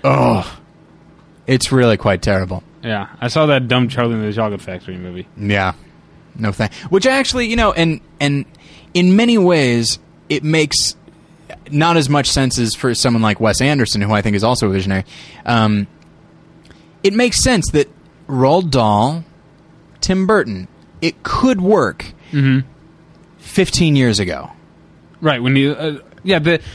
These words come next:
Speaker 2: the Tim Burton who made Pee-wee's Big Adventure is the perfect guy to
Speaker 1: Yeah,
Speaker 2: re-,
Speaker 1: or,
Speaker 2: to make Charlie and the Chocolate
Speaker 1: or
Speaker 2: Factory.
Speaker 1: Beetlejuice or something like that. But now, like, Alice in Wonder-, uh, certainly with Alice in Wonderland, but then also, like, Charlie and the Chocolate Factory,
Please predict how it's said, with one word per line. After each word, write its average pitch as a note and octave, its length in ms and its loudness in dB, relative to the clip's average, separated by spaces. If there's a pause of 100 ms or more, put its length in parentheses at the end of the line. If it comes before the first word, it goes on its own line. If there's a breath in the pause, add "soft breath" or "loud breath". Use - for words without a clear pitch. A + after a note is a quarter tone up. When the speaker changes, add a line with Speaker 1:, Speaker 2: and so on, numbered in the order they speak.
(120 loud breath)
Speaker 2:
the E3+ 80 0
Tim A#3+ 220 2
Burton G#3 200 2
who F3+ 80 6
made E3 160 2
Pee-wee's D3 280 2
Big C3+ 140 0
Adventure B2+ 400 0
is A2+ 100 -2
the C#3 80 -4
perfect D#3 420 -2
guy B2 260 0
to B2 160 -2
Speaker 1:
Yeah, C#3 200 2
Speaker 2:
re-, C#3+ 160 2
Speaker 1:
or, D3+ 60 0
Speaker 2:
to D#3+ 100 -2
make C3 180 0
Charlie A#2+ 260 -2
and A2 80 -4
the G#2+ 40 -4
Chocolate D3+ 200 -2
Speaker 1:
or D3 120 2
Speaker 2:
Factory. C#3+ 180 2
Speaker 1:
Beetlejuice D3 500 2
or B2+ 40 0
something D3 260 -2
like C3 160 0
that. C#3 200 0
But C#3+ 120 -2
now, D3+ 580 2 (540 loud breath)
like, C#3+ 280 -2
Alice F3 360 0
in E3 100 0
Wonder-, D3+ 400 0
uh, E2 60 -10 (160)
certainly G3+ 340 2
with D3 120 4
Alice C3+ 260 2
in B2 80 0
Wonderland, A2 400 0
but A#2 160 -2
then C3 100 0
also, C3 380 2
like, A2+ 240 0
Charlie A#2 280 2
and G#2+ 100 -2
the - 20 -8
Chocolate A#2 300 0
Factory, G#2+ 420 0